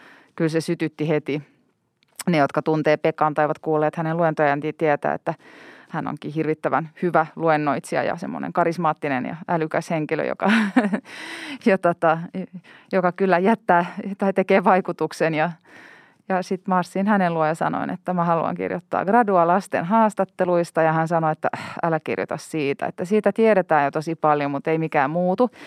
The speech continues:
että voit kirjoittaa murhien profiloinnista." <laughs> Ja mä s-, mä sanoin, että ei, kun mä haluan nimenomaan lasten haastatteluista kirjoittaa. Ja hän onneksi sitten myöntyi. Ja, ja sit siitä aika,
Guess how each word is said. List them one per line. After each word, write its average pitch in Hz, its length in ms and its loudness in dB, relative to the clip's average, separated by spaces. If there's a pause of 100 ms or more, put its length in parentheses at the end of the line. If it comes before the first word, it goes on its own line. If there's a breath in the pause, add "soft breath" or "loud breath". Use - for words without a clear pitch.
(280 loud breath)
että 180 140 0
voit 165 160 2
kirjoittaa 175 440 4
murhien 202 440 4
profiloinnista." 180 920 2
<laughs> 240 40 0 (960 loud breath)
Ja 226 120 6 (420 loud breath)
mä 214 200 4
s-, - 120 -8 (140)
mä 208 300 6
sanoin, 190 320 2
että 190 100 0
ei, 196 100 4
kun 196 160 -2
mä 208 120 4
haluan 170 320 2 (200)
nimenomaan 165 560 0
lasten - 340 -2
haastatteluista - 720 -2
kirjoittaa. 185 560 -2
Ja 185 120 -2
hän 196 300 -4
onneksi 247 400 4
sitten 165 380 0
myöntyi. 160 560 0
Ja, 175 140 -2 (680 loud breath)
ja 196 80 2
sit 214 200 2
siitä 185 260 4
aika, 196 360 4